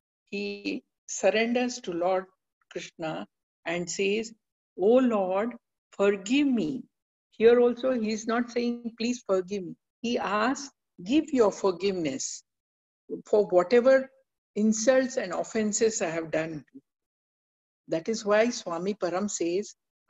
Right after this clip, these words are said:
"Our culture is so good, we should not disrespect anyone, even though we know them or we don't know them, whether they are human being or not human being."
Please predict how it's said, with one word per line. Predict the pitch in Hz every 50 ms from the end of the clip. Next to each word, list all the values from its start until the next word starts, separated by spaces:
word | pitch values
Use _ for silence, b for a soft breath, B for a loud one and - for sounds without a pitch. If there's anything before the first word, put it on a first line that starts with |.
| - 175
"Our | 190 226 262 262 - -
culture | 233 220 220 220 - 220 226 233 247
is | 233 220 - - - - -
so | - 240 247 277 269 277 - -
good, | 196 185 185 175 - _ _ 165
we | 220 233 220 226
should | - 226 220 - _ 220 220
not | 254 285 254 220 -
disrespect | 220 214 - - 247 226 226 226 - - - 247 247 - _ _ _ - 190 208
anyone, | 214 240 277 294 262 226 175 135 - - - _ 185 190
even | 208 208 233 233 220
though | 226 247 254 254 240 240 240 233 214
we | 202 190 190 185
know | 196 220 240 233 233
them | 240 254 302 - _ _ _ _ _
or | 196 202 202 185 196
we | 202 202 180 208
don't | 208 220 226 208 202
know | 190 170 160 143
them, | 143 143 - - _ _ _ _ _ _ - 165
whether | 180 180 214 214
they | 208 226 220 214
are | 214 196 - 233
human | 226 220 233 254 254 254 254 262
being | 262 269 330 359 370 _ _ _ _ _ _ _ _ _ _ _ -
or | 185 196 202
not | 196 185 185 214 233 233 - 214
human | 185 185 180 175 160 151
being." | 151 135 139